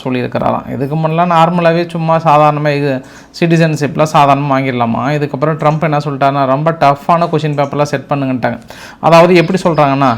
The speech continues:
இங்க இருக்கிற ஐ ஏ எஸ், ஐ பி எஸ் எக்ஸாம் இருக்கு இல்லையா நம்ம இந்தியாவுல,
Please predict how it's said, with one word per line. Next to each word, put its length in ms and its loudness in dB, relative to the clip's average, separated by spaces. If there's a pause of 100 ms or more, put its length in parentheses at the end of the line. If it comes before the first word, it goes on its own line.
இங்க 220 0
இருக்கிற 260 6
ஐ 140 6
ஏ 200 4
எஸ், 260 -2 (240)
ஐ 180 2
பி 100 2
எஸ் 140 4
எக்ஸாம் 40 6
இருக்கு 480 0
இல்லையா 100 2
நம்ம 220 0
இந்தியாவுல, 640 4